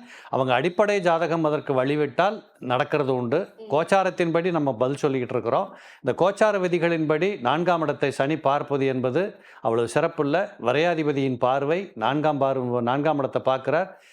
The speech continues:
Speaker 1: இது ஒரு, ஒரு பெரிய நல்ல செய்தியாக தெரியல. அடக்க ஒடுக்கமா போறது நல்லது.
Speaker 2: ஓகே சார், சார், நீங்க சொல்லுங்க சார்.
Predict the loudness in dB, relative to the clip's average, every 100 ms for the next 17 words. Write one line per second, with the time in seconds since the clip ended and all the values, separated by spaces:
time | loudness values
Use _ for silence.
0 | -12 -4 0 0 0 0 0 0 0 0
1 | 0 0 0 -2 0 0 0 0 -2 -2
2 | 0 0 0 0 0 0 -2 -2 -2 -4
3 | -2 -2 0 0 0 -2 -6 _ _ -20
4 | -20 -20 -16 -14 -14 -14 -16 -20 _ _
5 | -16 -16 -16 -14 -14 -14 -18 -20 -18 -18
6 | -18 -18 -18 -20